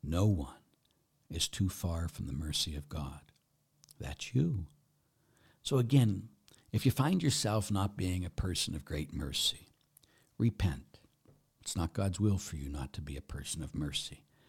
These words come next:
So you repent and say, "Jesus, change my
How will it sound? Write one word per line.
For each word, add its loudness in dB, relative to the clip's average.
So 0
you 4
repent 6
and -6
say, -2
"Jesus, -2
change 6
my 4